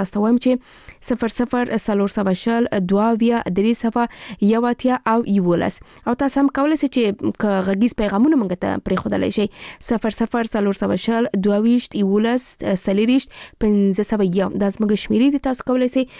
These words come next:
د دغو شمیرو له لارې هم مونږ ته خپل پیغامونه کېږدئ او هم ترڅنګ یې، آه، مونږ سره خپل، آه، نظریات د تلیفون له لارې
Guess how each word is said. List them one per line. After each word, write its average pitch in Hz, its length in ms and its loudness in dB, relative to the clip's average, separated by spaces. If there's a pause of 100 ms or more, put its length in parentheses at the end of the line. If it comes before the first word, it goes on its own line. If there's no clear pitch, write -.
(180)
د 233 100 4
دغو 220 200 -2
شمیرو 214 320 2
له 208 80 2
لارې 208 180 0
هم 214 100 0
مونږ 208 220 -4
ته - 80 -12
خپل 202 180 -2
پیغامونه 196 380 2
کېږدئ 254 380 -2
او 214 120 -4
هم 233 100 2 (440)
ترڅنګ 220 400 0 (120)
یې، 233 60 2 (380)
آه، 190 280 0
مونږ 202 120 2 (100)
سره 196 200 -2
خپل، 214 360 2
آه، 190 120 2 (120)
نظریات 196 520 0
د 185 120 -6
تلیفون 220 300 2
له 185 100 0
لارې 180 160 0